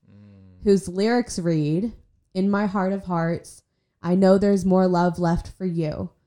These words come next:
Speaker 2: but love is not enough, I've learned, to see the journey through."
Speaker 1: Mm.
Speaker 2: Capricorn is the goat. And as you know,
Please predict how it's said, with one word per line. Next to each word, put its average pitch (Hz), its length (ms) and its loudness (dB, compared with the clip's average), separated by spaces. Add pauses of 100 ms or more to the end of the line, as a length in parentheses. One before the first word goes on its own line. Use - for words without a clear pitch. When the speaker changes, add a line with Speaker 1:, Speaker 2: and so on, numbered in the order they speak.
(260)
Speaker 2:
but 185 220 -4
love 190 180 6
is 190 140 2
not 175 180 2
enough, 160 540 -2 (280)
I've 160 220 -6
learned, 147 460 -8 (340)
to 170 140 -14
see 175 240 -10
the 170 100 2
journey 156 360 0
through." 143 420 -10 (360)
Speaker 1:
Mm. - 720 -20
Speaker 2:
Capricorn 233 960 -2 (200)
is 180 200 -2
the 180 120 -4
goat. 165 600 0 (260)
And 175 140 -4
as 175 260 0
you 247 120 -4
know, 277 640 4